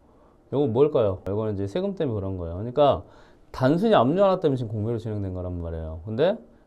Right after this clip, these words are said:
여기서 뭐 이거는 뭐야? 소유주가 신탁회사야. 신탁회사라는 건 얼추 좀 알겠죠? 이거는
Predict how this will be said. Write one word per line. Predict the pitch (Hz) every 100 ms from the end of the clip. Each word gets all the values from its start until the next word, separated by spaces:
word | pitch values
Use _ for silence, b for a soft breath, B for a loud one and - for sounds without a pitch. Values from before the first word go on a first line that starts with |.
| -
여기서 | 110 117 113
뭐 | 117 123
이거는 | 98 107 143 98
뭐야? | 87 90 90
소유주가 | - 160 156 135
신탁회사야. | 135 165 175 143 104 85 82 b b b
신탁회사라는 | - 185 220 214 208 196 185
건 | 165 147
얼추 | 113 143 170
좀 | 190 160
알겠죠? | 101 104 107 135 117
이거는 | 98 117 147